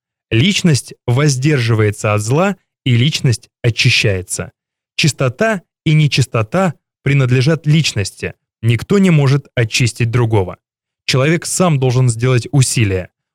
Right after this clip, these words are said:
Будды — только проповедники.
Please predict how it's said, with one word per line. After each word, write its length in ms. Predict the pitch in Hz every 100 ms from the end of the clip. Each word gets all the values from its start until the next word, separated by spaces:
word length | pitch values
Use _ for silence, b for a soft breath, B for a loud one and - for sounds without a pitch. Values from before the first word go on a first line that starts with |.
| -
Будды — 560 | 123 170 175 123 92 - _ -
только 340 | 160 151 143
проповедники. 960 | 120 135 135 131 127 101 95 - 85